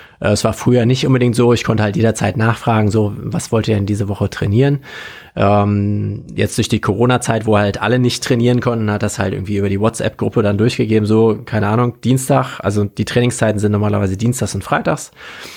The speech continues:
Und, ähm, das sind dann halt Intervalle oder, ähm, Tempoeinheiten, ähm,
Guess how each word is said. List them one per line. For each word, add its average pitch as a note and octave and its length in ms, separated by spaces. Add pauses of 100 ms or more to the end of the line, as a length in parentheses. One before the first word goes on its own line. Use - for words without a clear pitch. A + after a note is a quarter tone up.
(400)
Und, A2+ 680
ähm, A2 680 (760)
das A2 220
sind A#2+ 160
dann A2 180
halt G#2+ 600 (880)
Intervalle G#2+ 720
oder, G2 500
ähm, F2+ 1300
Tempoeinheiten, G2 1600
ähm, F#2 600